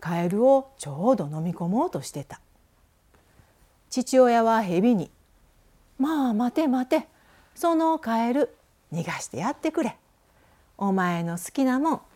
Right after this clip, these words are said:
何でもやるさかい」って言うた。そしたら蛇、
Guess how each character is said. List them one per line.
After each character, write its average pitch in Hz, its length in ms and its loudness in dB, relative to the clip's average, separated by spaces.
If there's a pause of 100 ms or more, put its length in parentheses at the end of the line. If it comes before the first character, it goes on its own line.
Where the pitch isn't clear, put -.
(100)
何 202 340 -2
で 285 100 2
も 262 200 2
や 330 160 4
る 339 100 2
さ 320 160 0
か 180 140 -6
い」 - 60 -8
っ - 20 -16 (260)
て 254 140 -2
言 220 140 -4
う - 60 -20
た。 - 140 -20 (1160)
そ - 180 -2
し - 120 -8
た 202 180 0
ら 175 320 0 (260)
蛇、 190 380 -2